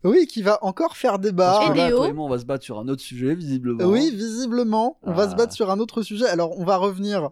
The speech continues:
Speaker 1: jusque-là
Speaker 2: Sur
Speaker 1: sur... des choses sur lesquelles on est d'accord.
Speaker 2: D'accord.
Speaker 1: Vampire Survivors, qui avait été élu, je crois, au Game Awards meilleur jeu de l'année deux mille vingt-deux.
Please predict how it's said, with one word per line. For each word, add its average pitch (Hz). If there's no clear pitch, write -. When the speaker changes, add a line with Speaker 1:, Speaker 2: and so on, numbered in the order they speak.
Speaker 1:
jusque-là 214
Speaker 2:
Sur -
Speaker 1:
sur... 180
des 175
choses 214
sur 165
lesquelles 156
on 156
est 139
d'accord. 160
Speaker 2:
D'accord. -
Speaker 1:
Vampire 165
Survivors, 156
qui 151
avait 151
été 156
élu, 156
je 151
crois, 160
au 151
Game 151
Awards 156
meilleur 156
jeu 165
de 180
l'année 160
deux 151
mille 147
vingt-deux. 147